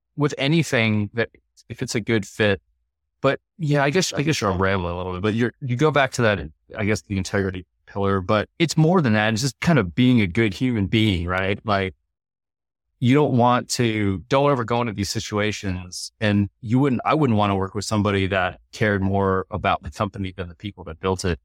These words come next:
because you have to realize that,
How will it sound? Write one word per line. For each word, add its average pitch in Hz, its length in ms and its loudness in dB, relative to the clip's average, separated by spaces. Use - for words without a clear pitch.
because 110 640 2
you 117 120 0
have 117 180 0
to 104 100 -4
realize 90 600 0
that, 87 320 -2